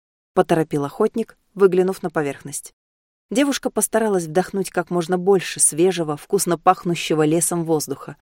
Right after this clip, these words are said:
и все-таки ступила под низкий земляной свод. Идти по тайному коридору было страшно.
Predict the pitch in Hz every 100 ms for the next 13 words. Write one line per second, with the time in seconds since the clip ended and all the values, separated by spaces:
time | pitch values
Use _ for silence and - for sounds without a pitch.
0 | _ _ - 190 202 - 240 - 226 -
1 | 170 147 - 135 151 175 - 165 147 135
2 | 135 139 - 123 - - _ _ _ _
3 | _ _ 170 165 - 180 175 175 170 165
4 | 156 170 170 202 156 156 156 - 131 -
5 | 123